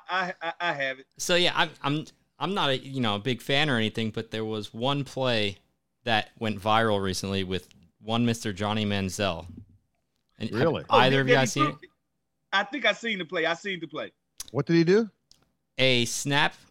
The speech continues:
Speaker 2: was hiked way over his head, and so as a quarterback does, he turned around to run to pick up, you know, to fall on the fumble.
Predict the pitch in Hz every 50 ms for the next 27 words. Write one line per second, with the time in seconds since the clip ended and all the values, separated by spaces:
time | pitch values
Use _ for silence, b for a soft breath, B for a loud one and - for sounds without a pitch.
0 | _ - - 123 113 - - - 127 131 131 - - - - - 117 107 110 117
1 | 127 135 135 123 120 117 107 107 101 - - 120 110 98 101 120 127 - _ _
2 | _ _ _ _ _ _ _ _ _ _ 104 104 107 - - 127 120 117 113 110
3 | 107 113 113 120 117 123 120 - - 120 117 120 120 135 143 143 - - 107 101
4 | 107 113 117 - - b b b b b b b b b b b b _ 117 -
5 | - 117 117 127 147 147 135 123 123 127 123 - - 107 104 107 110 120 139 160
6 | - - - - _ _ _ - 117 104 - 120 117 - 127 123 120 - 127 123
7 | 120 117 113 113 - - 110 - - 110 110 113 113 117 131 139 135 - 135 110
8 | 101 95 98 107 110